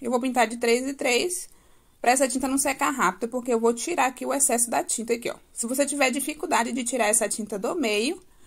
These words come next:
você pode molhar um pouquinho o paninho e tirar, tá bom? Porque vamos jogar a tonalidade no magenta. Então, posicionei de novo o molde, ó. E venho com a tinta no magenta.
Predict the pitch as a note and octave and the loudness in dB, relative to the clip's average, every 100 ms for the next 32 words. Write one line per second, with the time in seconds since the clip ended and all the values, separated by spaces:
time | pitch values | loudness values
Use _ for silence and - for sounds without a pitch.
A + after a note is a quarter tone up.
0 | - - - - _ E4+ D#4 D4+ C4 B3+ | -20 -20 -20 -20 _ 2 4 4 4 4
1 | C4+ C#4+ C4+ A#3 B3+ C#4 C#4 B3+ E4 F#4+ | 4 4 4 4 2 -2 -2 -2 -2 -6
2 | - - A#3 B3 A#3+ A#3 B3+ F#4+ - _ | -8 -6 -2 0 4 4 2 -2 -10 _
3 | _ _ - - - _ - C#4+ C#4 G4+ | _ _ -20 -20 -20 _ -6 -4 0 4
4 | A#4 - - F#3+ A#3 E4+ F4+ - - - | 4 2 0 2 4 4 0 -16 -20 -14
5 | - A#3+ A#3+ A#3 A#3 A#3+ B3 D4 B3+ B3 | -6 -2 0 2 2 2 0 -2 -2 -4
6 | D4+ - - - A#3+ A#3+ C4 B3+ B3+ G#3+ | -4 -12 -18 -2 0 0 -2 -2 -2 2
7 | G3+ G#3+ A3 B3 B3+ - - _ _ _ | 4 4 2 -2 -4 -8 -20 _ _ _
8 | - - - - A3+ B3+ G4 E4 G3 - | -20 -20 -14 0 4 6 4 2 2 0
9 | - - - - - - - G#3+ A3 A3+ | -4 -10 -12 -20 -20 -20 -18 -6 -2 2
10 | A3 G#3+ A#3 G#3 G3+ G#3 G3+ C4+ C4+ A3 | 2 2 -2 0 -2 0 0 2 6 6
11 | E4 F#4+ G#3 - - - - _ - _ | 6 4 2 0 -8 -20 -20 _ -20 _
12 | - G#3 A3+ A#3 A3+ A#3 A3 A3+ A#3 B3+ | -8 -2 0 2 0 0 -2 0 2 2
13 | B3+ G#3+ G3+ C#4 | 0 0 0 0